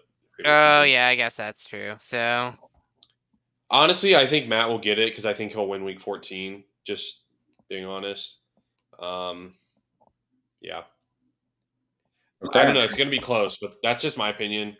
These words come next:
Speaker 3: Yeah.
Speaker 1: Uh, I think his, his team will be fine week fourteen. Yeah, I'm just gonna go with
Speaker 2: I'm
Speaker 1: Matt.
Speaker 2: assuming
Speaker 3: Okay.
Speaker 2: Sam's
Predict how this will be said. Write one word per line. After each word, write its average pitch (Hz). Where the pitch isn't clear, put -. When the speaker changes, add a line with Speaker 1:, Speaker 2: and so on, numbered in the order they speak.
Speaker 3:
Yeah. 98
Speaker 1:
Uh, 95
I 113
think 117
his, 113
his 110
team 107
will 101
be 95
fine 95
week 92
fourteen. 92
Yeah, 65
I'm 175
just 185
gonna 160
go 135
with 113
Speaker 2:
I'm -
Speaker 1:
Matt. 151
Speaker 2:
assuming 220
Speaker 3:
Okay. 120
Speaker 2:
Sam's 139